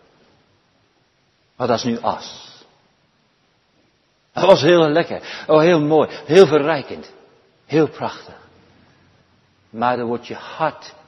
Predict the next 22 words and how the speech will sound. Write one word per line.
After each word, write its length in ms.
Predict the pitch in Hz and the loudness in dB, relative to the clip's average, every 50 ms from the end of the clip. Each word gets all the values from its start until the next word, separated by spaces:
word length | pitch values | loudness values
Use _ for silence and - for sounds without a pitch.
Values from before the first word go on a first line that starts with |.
| _ _ _ | _ _ _
niet 400 | - 110 110 101 95 - - - - _ _ _ _ _ | -12 -10 -10 -10 -10 -12 -18 -20 -20 _ _ _ _ _
brandend 680 | - 107 117 98 98 92 90 92 92 87 85 - - - _ _ | -8 -4 -4 -2 -4 -4 -8 -12 -14 -16 -18 -20 -20 -20 _ _
meer 440 | - 98 98 90 87 82 78 80 80 - _ _ _ _ _ _ _ _ | -16 -12 -10 -8 -8 -10 -10 -12 -16 -20 _ _ _ _ _ _ _ _
mee. 360 | - 95 92 92 82 71 - - - - - - _ _ _ _ _ _ _ _ _ _ _ _ _ _ _ | -14 -10 -10 -8 -10 -10 -14 -16 -20 -20 -20 -20 _ _ _ _ _ _ _ _ _ _ _ _ _ _ _
Nieuw 260 | - 131 180 247 254 | 0 4 6 6 6
hout 520 | 202 - 151 156 127 98 - - - - - - - - - _ _ _ _ _ _ _ _ - _ _ _ _ _ _ _ _ | 6 6 4 2 2 0 -6 -12 -16 -18 -18 -18 -20 -20 -20 _ _ _ _ _ _ _ _ -20 _ _ _ _ _ _ _ _
moeten 320 | - 117 110 - - 90 | -6 -6 -6 -6 -8 -12
we 80 | 85 85 | -12 -14
hebben. 320 | - - - - - - - _ _ _ _ _ _ _ _ _ _ _ _ _ _ _ _ _ _ _ _ | -14 -16 -18 -18 -20 -20 -20 _ _ _ _ _ _ _ _ _ _ _ _ _ _ _ _ _ _ _ _
Lust 420 | - 110 135 196 220 - - - - | -6 0 2 2 2 0 -2 -8 -8
de 80 | 170 | -6
geest 360 | - - 160 170 156 - - | -4 -2 0 0 -2 -2 -6
niet 140 | - 143 117 | -8 -8 -6
uit. 360 | 123 139 151 139 110 - - - - - - _ _ | -4 -4 -4 -6 -6 -10 -14 -20 -20 -20 -20 _ _
Veracht 520 | _ - - - - - 240 208 - - - | _ -6 -4 4 8 8 8 8 6 0 -4
de 60 | 180 | -6
profetieën 840 | - - 160 170 170 147 - 135 - - - - 170 156 135 123 110 | -4 0 2 2 2 2 0 -6 -6 -6 -4 -4 -4 -2 -2 -2 -2
niet, 200 | 117 156 165 - | -4 -4 -6 -6
gemeente. 480 | - - 131 113 110 98 90 82 - - - - - _ _ _ _ _ - _ _ _ _ _ _ _ _ _ _ _ _ _ _ _ _ _ _ _ _ _ _ _ _ _ _ _ _ _ _ - - - - - | -8 -10 -10 -8 -8 -8 -10 -12 -16 -20 -20 -20 -20 _ _ _ _ _ -20 _ _ _ _ _ _ _ _ _ _ _ _ _ _ _ _ _ _ _ _ _ _ _ _ _ _ _ _ _ _ -20 -20 -20 -12 -6
Als 160 | - 117 117 | -4 -4 -2
ik 120 | 139 123 | 0 0
het 180 | 147 139 107 - | 0 0 -2 -2